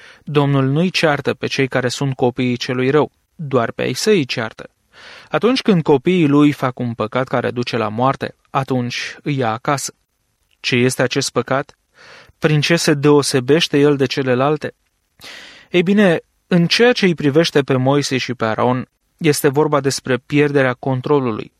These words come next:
fapt care a dus la stricarea planului lui Dumnezeu de a prezenta modelul Domnului Iisus Hristos. Anania și Safira trăiau asemeni unor ipocriți,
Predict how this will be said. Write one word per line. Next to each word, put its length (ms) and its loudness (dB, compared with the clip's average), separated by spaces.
fapt 380 -8
care 180 -6
a 60 -4
dus 180 -8
la 120 0
stricarea 640 -2
planului 480 -2
lui 140 -2
Dumnezeu 520 -4
de 120 -2
a 120 0
prezenta 600 -2
modelul 600 0
Domnului 320 -2
Iisus 280 -4
Hristos. 540 -4
Anania 460 0
și 160 -4
Safira 440 0
trăiau 640 0
asemeni 520 -2
unor 300 -2
ipocriți, 600 -2